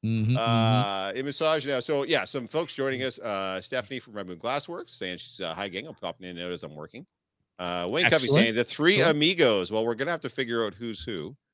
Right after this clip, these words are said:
Speaker 2: Uh, in massage now. Since
Speaker 1: I'd like to think
Speaker 2: collaborative
Speaker 1: I'm Steve
Speaker 2: cosplay,
Speaker 1: Martin,
Speaker 2: hopefully
Speaker 1: but, you know.
Speaker 2: selectively. You, you absolutely.
Speaker 1: <laughs>
Speaker 2: I'd like to be Chevy Chase personally.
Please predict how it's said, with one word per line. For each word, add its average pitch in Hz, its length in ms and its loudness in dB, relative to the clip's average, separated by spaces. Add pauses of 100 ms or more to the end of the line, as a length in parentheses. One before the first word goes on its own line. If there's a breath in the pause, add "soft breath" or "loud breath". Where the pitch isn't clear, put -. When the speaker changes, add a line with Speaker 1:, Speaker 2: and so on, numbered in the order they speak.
(840)
Speaker 2:
Uh, 104 760 2
in 135 120 0
massage 180 440 4
now. 101 300 2
Since 90 200 -8
Speaker 1:
I'd 127 40 0
like 190 160 8
to 175 60 2
think 160 160 6
Speaker 2:
collaborative 165 60 4
Speaker 1:
I'm 143 60 4
Steve 135 200 4
Speaker 2:
cosplay, 120 60 6
Speaker 1:
Martin, 123 260 6
Speaker 2:
hopefully 92 320 0
Speaker 1:
but, 80 120 -6
you 113 80 2
know. 95 160 0
Speaker 2:
selectively. 90 540 -4
You, 110 180 -4
you 110 240 -2
absolutely. 113 600 2 (560)
Speaker 1:
<laughs> - 460 -12
Speaker 2:
I'd 117 160 6
like 139 120 10
to 120 60 -4
be 110 80 2
Chevy 101 260 2
Chase 92 300 2
personally. 85 480 -8